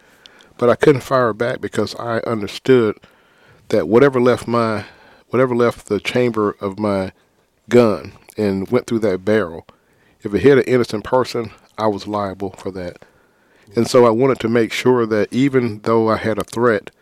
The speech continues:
if there were other people behind him, I could not fire. And so, but today is totally different because you were, because you're a judge.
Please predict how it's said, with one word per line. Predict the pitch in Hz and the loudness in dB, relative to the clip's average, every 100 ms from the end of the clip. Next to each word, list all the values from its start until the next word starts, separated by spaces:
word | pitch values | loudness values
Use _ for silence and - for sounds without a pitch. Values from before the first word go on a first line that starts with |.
| _ _ _ _ _ _ _ | _ _ _ _ _ _ _
if | 113 | 2
there | 127 | 4
were | 113 - | 2 2
other | 117 | -2
people | 110 131 123 110 104 95 - _ _ _ _ _ | -2 -4 -4 -2 -4 -6 -14 _ _ _ _ _
behind | 101 - 127 143 131 98 - - | -10 -4 -2 -2 -2 -6 -12 -16
him, | - 107 73 - _ _ _ _ _ _ _ _ 117 | -6 -4 -4 -10 _ _ _ _ _ _ _ _ -6
I | |
could | 110 120 113 | -4 -4 -4
not | 104 - | -6 -4
fire. | 120 107 78 - _ _ _ - | -4 -4 -6 -14 _ _ _ -4
And | 107 95 | -4 -2
so, | 110 107 101 95 - _ - _ _ _ _ _ _ _ | -2 0 0 -2 -8 _ -20 _ _ _ _ _ _ _
but | - 113 | 2 2
today | - 101 113 131 131 120 _ _ _ | 0 2 4 4 0 -12 _ _ _
is | 104 95 | -4 -4
totally | - 117 110 107 | -6 -4 -2 -4
different | 110 104 107 - _ _ | -6 -8 -14 -16 _ _
because | 107 - 113 - | -12 -4 -4 -2
you | 110 | -6
were, | 110 104 - | -4 -6 -8
because | 104 - 104 - | -14 -6 -6 -4
you're | 110 113 | -6 -4
a | 101 | -6
judge. | 92 110 117 110 90 | -6 0 0 0 -4